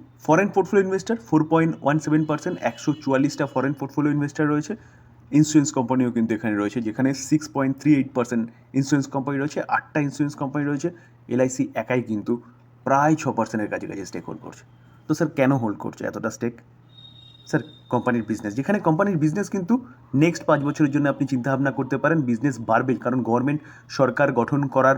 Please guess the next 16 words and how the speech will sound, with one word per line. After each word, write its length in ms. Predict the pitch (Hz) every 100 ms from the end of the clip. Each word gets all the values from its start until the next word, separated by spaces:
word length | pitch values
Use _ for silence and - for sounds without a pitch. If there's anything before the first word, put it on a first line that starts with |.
| -
পরে 140 | 120 127
পরেই 180 | 135 120
কিন্তু 160 | 120 123 107
বলেছে 260 | 113 107 143 - - 139
যে 60 | 127
হাউজিংয়ের 420 | 123 120 131 123 113
ওপর 140 | 120 117 - - - 113
গভর্নমেন্ট 340 | 110 104 120 - - - - 110
জোর 160 | 139 117
দেবে 100 | 101 104
এবং 100 | 123 131
সেই 120 | 170
অনুযায়ী 200 | 175 175 165
কিন্তু 140 | 175 170
কাজ 100 | 147 151
already 240 | 147 156